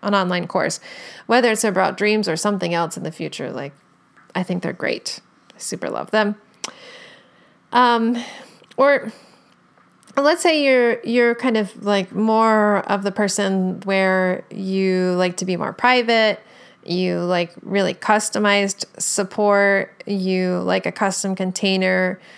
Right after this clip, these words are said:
you like to go deep, um, in your personal material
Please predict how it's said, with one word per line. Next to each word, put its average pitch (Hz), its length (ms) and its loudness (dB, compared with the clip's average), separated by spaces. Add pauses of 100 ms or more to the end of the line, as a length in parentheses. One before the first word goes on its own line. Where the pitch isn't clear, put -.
(160)
you 240 240 2
like 233 240 2
to 247 120 -2
go 202 520 2
deep, 196 580 -4 (320)
um, 185 680 0 (560)
in 208 180 2
your 190 120 0
personal 190 380 -2
material 190 880 0